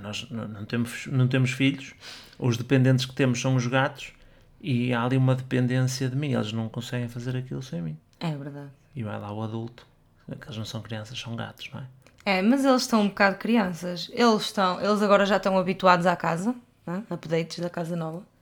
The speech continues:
Speaker 2: O Allover, de facto, já não se lembra que havia outra casa. A Aline, hum, tá um boca-, nota-se que ela ainda tá um bocado a medo, não é? Mas, mas já tá, mas já tá em casa. Eles andam é completamente sedentos de, de nós.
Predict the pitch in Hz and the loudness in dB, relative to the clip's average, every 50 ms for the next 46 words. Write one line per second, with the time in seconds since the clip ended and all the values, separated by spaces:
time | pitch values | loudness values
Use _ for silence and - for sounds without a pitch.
0 | _ _ _ _ - - 233 196 185 180 175 165 175 175 170 - 160 - - 170 | _ _ _ _ 6 10 10 10 10 10 8 6 4 2 2 -2 -6 0 2 2
1 | 160 - - 170 156 160 156 - - 156 156 151 156 156 - 156 156 151 151 - | 2 0 -2 -4 -4 -4 -4 -6 -6 -6 -6 -6 -6 -6 -6 -6 -6 -6 -6 -6
2 | - 156 - 156 151 151 156 165 165 - _ - - - - - - - - 190 | -8 -8 -6 -6 -6 -6 -8 -10 -12 -14 _ -20 -20 -20 -20 -20 -16 0 8 10
3 | 190 196 202 214 214 208 196 185 175 170 165 156 - - - - - _ _ _ | 10 10 10 8 6 4 4 4 2 2 0 -2 -4 -10 -20 -20 -20 _ _ _
4 | - 180 180 185 185 185 185 185 180 180 175 175 170 - - - - _ _ _ | 2 4 6 6 6 6 4 2 2 0 0 -2 -4 -6 -10 -14 -18 _ _ _
5 | _ _ _ - - - - _ _ _ _ _ _ _ _ _ _ _ _ _ | _ _ _ -10 -10 -10 -12 _ _ _ _ _ _ _ _ _ _ _ _ _
6 | _ _ _ _ - - _ - 262 247 254 254 240 240 240 269 262 202 220 254 | _ _ _ _ -20 -6 _ 8 10 10 10 10 8 6 8 8 8 8 10 8
7 | 277 - 285 269 277 - 277 269 262 254 247 247 247 262 254 240 233 226 240 247 | 6 6 4 2 4 6 6 8 8 8 6 4 6 8 8 8 8 8 6 6
8 | 233 208 220 208 202 190 185 190 190 190 240 269 269 - - _ _ _ _ _ | 6 6 6 4 4 4 4 4 4 4 2 0 -2 -6 -12 _ _ _ _ _
9 | - 190 190 185 202 240 247 - - - - - - _ _ _ _ - - 202 | -2 0 2 2 2 0 -2 -4 -10 -20 -20 -20 -20 _ _ _ _ -2 2 4
10 | 208 208 208 208 196 165 190 214 214 208 190 208 208 208 - 202 190 180 190 202 | 6 6 6 6 6 4 4 4 4 4 4 4 4 4 6 6 6 6 6 4
11 | 202 208 202 202 196 196 190 - 196 190 208 202 202 220 208 - 190 196 196 202 | 2 2 2 2 2 2 4 4 4 4 4 4 2 0 0 2 4 4 4 4
12 | 180 208 202 196 196 202 202 196 190 190 - 190 165 202 190 - 196 196 190 190 | 4 4 4 6 6 4 4 4 2 2 0 -2 0 0 0 0 2 2 2 2
13 | 190 180 - - - - - 202 165 196 185 185 185 170 - - 170 175 180 185 | 0 -2 -4 -4 -4 -2 0 0 0 2 2 0 0 -2 -4 -6 -4 -2 0 0
14 | 180 180 175 180 175 175 165 165 180 190 196 185 160 151 139 - - - | 0 2 2 0 0 0 0 0 2 2 4 2 2 0 -4 -10 -16 -18